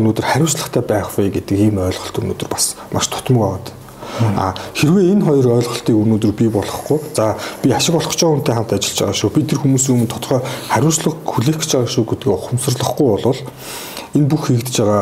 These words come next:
Speaker 1: одоо санхүүжилтийн чиглэлийн ажлууд өөрөө тийм сонирхолтой үр дүнд бас хүрэхгүй.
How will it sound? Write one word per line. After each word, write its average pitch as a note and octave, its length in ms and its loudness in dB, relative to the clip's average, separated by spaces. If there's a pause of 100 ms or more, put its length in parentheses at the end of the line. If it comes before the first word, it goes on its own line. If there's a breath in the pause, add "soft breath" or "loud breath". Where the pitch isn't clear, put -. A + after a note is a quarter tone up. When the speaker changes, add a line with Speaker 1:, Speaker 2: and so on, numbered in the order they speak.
(160)
Speaker 1:
одоо G#2 160 -2
санхүүжилтийн A#2 560 -2
чиглэлийн F#2 400 -2
ажлууд F2+ 240 -2 (320)
өөрөө A2+ 320 4
тийм G2+ 240 2
сонирхолтой G#2 640 -2
үр A2+ 160 4
дүнд G#2+ 160 0
бас F#2 160 -4
хүрэхгүй. - 360 -2